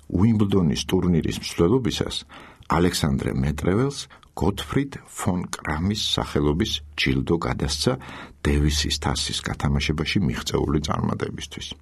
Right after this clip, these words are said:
როგორც გამოირკვა, ათასცხრასამოცდასამ სამოცდაცხრამეტ წლებში მას ამ ტურნირის ეგიდით ას ხუთი შეხვედრა ჩაუტარებია.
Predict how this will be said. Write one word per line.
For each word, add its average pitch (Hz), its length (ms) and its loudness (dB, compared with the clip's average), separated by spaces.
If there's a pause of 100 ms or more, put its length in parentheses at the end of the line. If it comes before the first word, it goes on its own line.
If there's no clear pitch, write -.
როგორც 82 340 -2
გამოირკვა, 80 540 0 (360)
ათასცხრასამოცდასამ - 1700 -2 (140)
სამოცდაცხრამეტ 78 1300 -2
წლებში - 520 -2 (500)
მას 95 320 2
ამ 85 180 0
ტურნირის 87 600 0 (280)
ეგიდით 113 580 0
ას - 260 0
ხუთი 117 320 -2
შეხვედრა 82 500 0
ჩაუტარებია. 71 760 -2